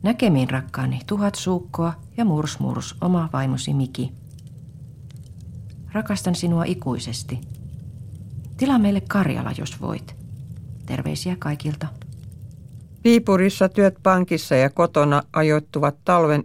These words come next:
Speaker 2: ilmojen ja vihollisen yhä kiihtyvien hyökkäysten mukaan.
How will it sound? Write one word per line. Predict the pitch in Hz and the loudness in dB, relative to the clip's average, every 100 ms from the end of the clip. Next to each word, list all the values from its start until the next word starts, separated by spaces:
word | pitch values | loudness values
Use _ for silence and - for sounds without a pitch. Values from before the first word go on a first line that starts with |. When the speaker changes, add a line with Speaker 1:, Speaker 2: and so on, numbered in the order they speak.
| - | 0
Speaker 2:
ilmojen | 156 151 143 135 - | 2 4 4 4 2
ja | 143 151 | 0 2
vihollisen | 180 170 143 139 127 - | 4 4 2 2 2 4
yhä | 190 175 | 4 2
kiihtyvien | - 156 151 - 143 127 117 117 | 2 0 0 -2 -2 2 2 4
hyökkäysten | 139 139 - 117 - 127 | 4 4 2 -2 0 2
mukaan. | 123 123 - 113 - | 4 2 0 -4 -4